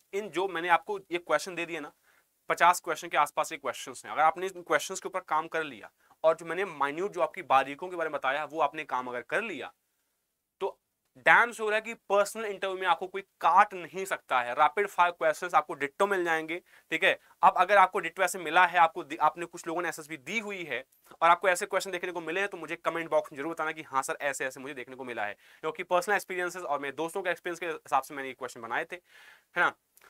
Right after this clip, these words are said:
तो <clears throat> आपको ये जरूर, आ, आपको जरूर ये फायदे करेगा, फायदा करेगा, आप काम करना इस पे, देखना इसको, जरूर फायदे में आएगा आपके। तो मिलते हैं ऐसे ही इंटरेस्टिंग वीडियो के साथ,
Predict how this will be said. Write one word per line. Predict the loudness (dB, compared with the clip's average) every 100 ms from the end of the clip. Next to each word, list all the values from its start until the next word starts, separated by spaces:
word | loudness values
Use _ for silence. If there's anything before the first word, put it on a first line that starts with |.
| _ 0
तो | 2 2 -4
<clears throat> | -8 2 6
आपको | 6 4
ये | -2
जरूर, | -2 -2 6
आ, | 8
आपको | 10 8 2 -4
जरूर | -2 -4 -2
ये | -2 -2 _
फायदे | 4 4 2
करेगा, | -2 -2
फायदा | -2 -2 0
करेगा, | 0 -2 -6 _ _ _ _ _ _ _ _ 4
आप | 4 8
काम | 6
करना | 6 0
इस | 0
पे, | -2 -4
देखना | -2 0 0
इसको, | -2 -6
जरूर | -4 -2 2
फायदे | 2
में | 2
आएगा | 2 6 4
आपके। | 2 -20 _ -20 -20 _
तो | 2
मिलते | 4 2 6
हैं | 8
ऐसे | 6 4
ही | -2
इंटरेस्टिंग | -2 -6 -6 -6
वीडियो | -4 -4
के | 2
साथ, | 4